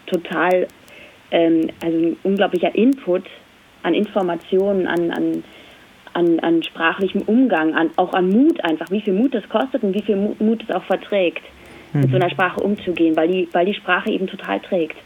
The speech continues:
Speaker 2: Mhm.
Speaker 1: Weil das eine totale Basis ist, mit die ganz viele Ebenen öffnet und ein ganz einfach unglaublich verdichtet ist und dadurch einfach unglaublich gut geschrieben ist.
Speaker 2: Mhm.
Speaker 1: Und dass einem als Schauspieler oder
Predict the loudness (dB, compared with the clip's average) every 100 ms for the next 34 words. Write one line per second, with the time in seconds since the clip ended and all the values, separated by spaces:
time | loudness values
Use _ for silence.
0 | -8 0 0 0 -2 -4 -2 -4 -6 -2
1 | 0 2 2 0 -2 -2 -2 -2 -6 -2
2 | -2 -2 -4 -2 0 0 0 0 -2 -2
3 | -4 -2 -2 -2 -6 -18 -18 -6 -2 0
4 | -2 -4 -20 -4 -4 -2 -4 -6 0 2
5 | 2 0 -2 -2 -2 -4 -4 -4 -4 -2
6 | 0 0 -2 -4 -6 -8 -10 -18 -20 -20
7 | -20 -20 -20 -20 -20 -4 0 2 2 0
8 | -2 -6 -2 -2 -2 -6 -8 -2 -2 -2
9 | -2 -4 -6 -20 -4 0 2 0 -4 -12
10 | -2 2 2 0 -6 0 0 2 0 0
11 | 0 -2 -2 0 0 0 0 -2 -2